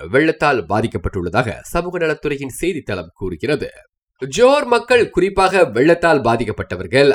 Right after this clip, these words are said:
அதிகாரிகளின் உத்தரவுகளை பின்பற்றுமாறு அம்மாநில மந்திரி பசார் கேட்டுக்கொண்டார்.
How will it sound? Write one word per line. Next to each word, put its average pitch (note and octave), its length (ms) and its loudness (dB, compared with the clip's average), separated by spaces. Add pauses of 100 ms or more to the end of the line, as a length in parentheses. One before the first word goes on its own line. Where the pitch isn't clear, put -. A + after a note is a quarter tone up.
அதிகாரிகளின் F#3 800 2
உத்தரவுகளை F#3+ 600 2
பின்பற்றுமாறு G#2 720 -2 (320)
அம்மாநில B2 600 -2
மந்திரி C#3 300 -2
பசார் A2 380 -4
கேட்டுக்கொண்டார். G#2+ 640 -4